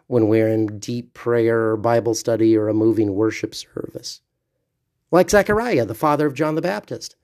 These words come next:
Zechariah was chosen to go into the Holy of Holies, the holiest part of the temple,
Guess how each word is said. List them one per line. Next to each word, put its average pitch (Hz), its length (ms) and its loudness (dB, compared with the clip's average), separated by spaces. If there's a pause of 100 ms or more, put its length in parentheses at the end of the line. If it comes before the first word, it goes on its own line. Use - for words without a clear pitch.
(760)
Zechariah 143 640 2
was 117 320 0
chosen 147 500 0
to 123 140 -4
go 127 220 0
into 127 160 -2
the 110 120 -4
Holy 131 320 0
of 110 120 0
Holies, 127 400 0
the 117 240 2 (160)
holiest 165 500 2
part 127 220 -6
of 104 80 -10
the 107 80 -12
temple, 135 400 -6